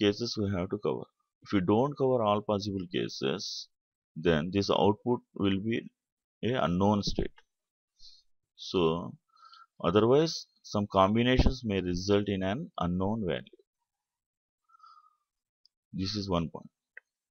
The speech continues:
The other point is, only one edge specification is allowed per table entry. Per table entry, this is one entry, this is another entry,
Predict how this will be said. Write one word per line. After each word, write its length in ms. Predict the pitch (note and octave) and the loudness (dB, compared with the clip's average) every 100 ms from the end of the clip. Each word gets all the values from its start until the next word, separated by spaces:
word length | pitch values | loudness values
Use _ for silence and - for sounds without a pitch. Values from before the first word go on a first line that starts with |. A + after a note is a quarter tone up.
| _ _ | _ _
The 160 | E2+ E2 | 2 2
other 240 | D#2+ G2+ | 4 2
point 320 | A2+ B2+ A2+ E2 | 2 0 0 -2
is, 300 | G#2 - - _ _ _ _ _ _ _ - | -2 -6 -16 _ _ _ _ _ _ _ 0
only 580 | F#2 A2 C3 D3 E3 C#3+ | 2 2 2 0 0 -2
one 360 | F#2+ G2+ B2+ - | 0 0 0 0
edge 220 | A#2 A2+ | 0 0
specification 840 | - - G2+ - - G#2 A2 A#2 | -6 -4 0 2 2 4 4 4
is 100 | G#2+ F#2+ | 2 -2
allowed 320 | E2 F2 F#2 - | 0 0 -2 -2
per 180 | A#2 - | -2 0
table 280 | F#2+ F2+ F#2 | 0 2 2
entry. 380 | D2 B1 - - - _ _ _ _ _ - - - _ _ - | -2 -6 -12 -14 -16 _ _ _ _ _ -20 -20 -20 _ _ 2
Per 220 | A2 A#2 B2+ - - | 4 4 0 -8 0
table 340 | A2+ G#2+ A2+ | 2 4 2
entry, 300 | F2+ D2 C2 A#1+ | 0 -2 -10 -4
this 140 | - A2+ | -2 -2
is 340 | A#2 - - | -6 -10 -14
one 240 | - F2+ F2+ | -4 -2 0
entry, 340 | E2 - - _ _ | -2 -6 -16 _ _
this 200 | - G2+ | -4 -2
is 100 | G2 | 0
another 300 | F#2+ F#2 F#2 | -2 -2 -2
entry, 400 | F2+ E2 C#2+ - | -2 -4 -10 -18